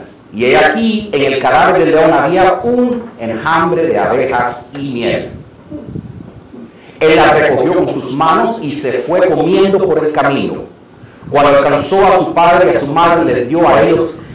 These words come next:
y ellos comieron, pero no les contó de dónde había recogido la miel del cadáver del león.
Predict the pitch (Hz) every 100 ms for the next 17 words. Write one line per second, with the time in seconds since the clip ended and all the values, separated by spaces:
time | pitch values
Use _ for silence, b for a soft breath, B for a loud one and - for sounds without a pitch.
0 | B B B - 123 143 151 147 175 220
1 | - - 170 165 220 214 220 214 208 151
2 | 117 151 131 117 143 143 143 143 139 123
3 | 190 196 170 160 110 104 - - 110 107
4 | 110 110 113 - 95 98 98 131 170 -
5 | -